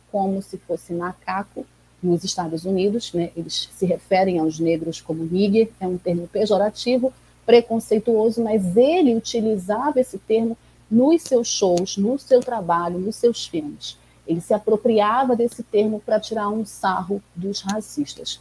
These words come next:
Tem também o Richard Pryor's Living Concert, de setenta e nove, o Richard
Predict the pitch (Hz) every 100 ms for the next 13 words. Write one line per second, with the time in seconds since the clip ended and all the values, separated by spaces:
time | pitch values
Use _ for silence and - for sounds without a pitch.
0 | _ _ _ _ 262 254 262 254 233 233
1 | 226 240 - 202 - 226 202 208 - 208
2 | 240 208 202 202 226 262 320 359 349 269
3 | 208 - 208 196 190 175 165 180 233 233
4 | 226 220 233 233